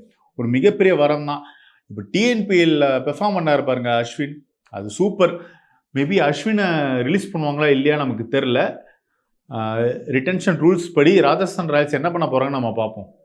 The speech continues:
So, இந்த மாதிரி சில விஷயங்கள் ராஜஸ்தான் ராயல்ஸ்க்கு கன்சர்னா இருக்கு. அதெல்லாம் அவங்க கடந்து வந்துட்டாங்கன்னா, கன்ஃபார்மா ஐ பி எல் ட்வென்டி ட்வென்டி ஃபைவ் சாம்பியன்ஸ் ஆறதுக்கான வாய்ப்பு இருக்கு. இதுல வர அடுத்த டீம்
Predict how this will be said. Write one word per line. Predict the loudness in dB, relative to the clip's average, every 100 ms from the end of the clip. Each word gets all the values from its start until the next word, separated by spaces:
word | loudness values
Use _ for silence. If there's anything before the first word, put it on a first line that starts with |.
| _ _ _ -2
So, | 2
இந்த | 4 6 4
மாதிரி | 4 2 2
சில | 2 4 6
விஷயங்கள் | 6 4 2 2 4 2
ராஜஸ்தான் | 4 2 2 -2 -2 0
ராயல்ஸ்க்கு | 2 0 -2 -4 -4
கன்சர்னா | -2 -2 -2 -2 0
இருக்கு. | 0 2 2 2 0
அதெல்லாம் | -2 0 0 0
அவங்க | 0 -2 -6
கடந்து | -2 -2 0 -4
வந்துட்டாங்கன்னா, | -4 -4 -4 -4 -4 -4 -6 -10 -20 _ -6
கன்ஃபார்மா | -4 -4 -4 -2 -2 -4
ஐ | 0 0 2
பி | 2
எல் |
ட்வென்டி | 2 2 -2 -4
ட்வென்டி | -4 -4
ஃபைவ் | -4
சாம்பியன்ஸ் | -4 -4 -4 -6 -4
ஆறதுக்கான | -4 -4 -2
வாய்ப்பு | -2 -2
இருக்கு. | -6 -10 -12 -18 _ _ -12
இதுல | -6 0
வர | 2 2
அடுத்த | 2 2 0 -2
டீம் | 0 -2 -6